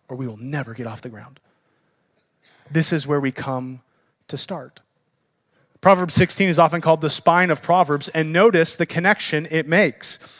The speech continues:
Proverbs sixteen, verses nine and ten. "The heart of man plans his ways, but the Lord establishes his steps. An oracle is on the lips of a king.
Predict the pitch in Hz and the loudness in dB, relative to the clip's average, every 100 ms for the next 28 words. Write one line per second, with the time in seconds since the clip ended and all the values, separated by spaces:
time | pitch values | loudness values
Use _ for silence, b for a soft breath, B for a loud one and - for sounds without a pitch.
0 | B - 170 160 151 - 170 - 165 156 | B 2 4 4 0 -2 -2 -4 -2 -2
1 | 147 139 147 143 143 135 127 147 127 117 | -4 -4 -2 -2 -2 -4 -4 -4 -6 -10
2 | _ _ _ _ _ _ - - 143 139 | _ _ _ _ _ _ -18 -4 0 4
3 | 185 196 170 165 151 139 170 185 190 147 | 4 4 0 0 -2 -2 -2 0 0 -2
4 | 127 127 123 139 175 B B B - 143 | -2 -2 0 -2 -4 B B B -6 -2
5 | 139 135 156 180 180 139 - 156 143 151 | -2 -2 -2 -2 -4 -4 -2 -2 -2 -4
6 | 139 143 139 131 - - 135 - - 107 | -6 -6 -6 -8 -12 -8 -6 -6 -6 -10
7 | 113 - - - B B B B B B | -12 -12 -12 -14 B B B B B B
8 | 139 147 156 175 196 196 196 185 143 135 | -6 -4 -2 0 0 -2 -2 -2 -2 0
9 | 131 135 185 - - - 127 - - 180 | 0 0 -2 -4 -6 -6 -8 -8 -6 -6
10 | 202 214 | -6 -8